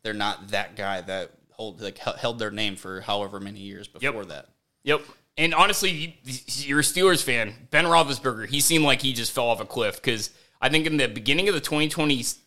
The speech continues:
Speaker 2: twenty twenty season, he actually looked pretty decent. And then there was a point, like, mid-season where just all of a sudden, you just, you, these quarterbacks, they get to a certain age where they're just so immobile that, like, they can't do anything. And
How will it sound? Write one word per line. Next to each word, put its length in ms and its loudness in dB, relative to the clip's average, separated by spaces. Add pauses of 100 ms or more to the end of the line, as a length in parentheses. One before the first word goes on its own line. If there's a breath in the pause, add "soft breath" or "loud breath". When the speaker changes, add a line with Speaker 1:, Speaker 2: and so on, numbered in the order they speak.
(440)
Speaker 2:
twenty 260 -2
twenty 340 -4
season, 500 -4 (260 soft breath)
he 100 6
actually 280 2
looked 120 -4
pretty 160 0
decent. 500 0
And 120 -2
then 120 4
there 100 4
was 140 -2
a 60 0
point, 420 -2
like, 160 -6
mid-season 640 0
where 120 -6
just 280 -4
all 200 0
of 80 -4
a 40 -2
sudden, 460 2 (520 soft breath)
you 160 -6
just, 440 -2
you, 120 -6 (440)
these 160 -4
quarterbacks, 720 2
they 120 -2
get 180 2
to 80 -6
a 40 -4
certain 280 -2
age 240 2
where 120 0
they're 140 0
just 340 2
so 260 4
immobile 600 0
that, 200 -2
like, 220 -6
they 120 -4
can't 440 0
do 200 -2
anything. 600 -6
And 460 -14